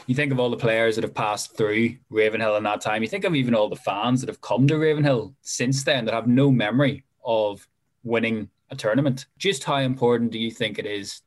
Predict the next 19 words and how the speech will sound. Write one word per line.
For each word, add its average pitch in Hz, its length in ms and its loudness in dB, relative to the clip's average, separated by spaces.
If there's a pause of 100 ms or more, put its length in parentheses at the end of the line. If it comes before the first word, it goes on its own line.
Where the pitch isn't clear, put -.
to 139 80 0
use 151 240 2
the 139 60 -2
phrase 131 280 0
that 139 120 -2
Dan 117 200 0
McFarlane 110 440 -2
didn't 113 240 -6
like 107 340 -4
in 131 80 0
yesterday's 131 480 -2
presser, 120 500 -4
to - 80 -8
get 123 240 -4
the 135 80 -2
monkey 107 380 -4
off 101 180 -4
the - 80 -8
back? 107 420 -12